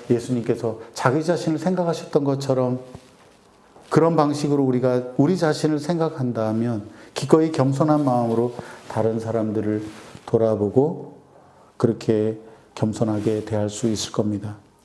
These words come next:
겸손은 자기 의지로 되는 게 아닙니다. 말씀을 통해서 하나님께 나아갈 때 그렇게 겸손할 수 있습니다.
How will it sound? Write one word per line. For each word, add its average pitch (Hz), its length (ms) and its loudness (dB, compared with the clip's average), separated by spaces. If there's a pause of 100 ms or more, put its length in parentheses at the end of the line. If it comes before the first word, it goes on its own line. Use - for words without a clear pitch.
(1700)
겸손은 165 460 6
자기 135 300 4
의지로 143 640 2 (380)
되는 123 240 2
게 131 80 4
아닙니다. 110 400 0
말씀을 107 420 0
통해서 117 560 -4 (160)
하나님께 123 480 0
나아갈 104 500 -2
때 104 160 -8 (600)
그렇게 107 520 -2
겸손할 107 460 0
수 - 140 -4
있습니다. 104 520 -4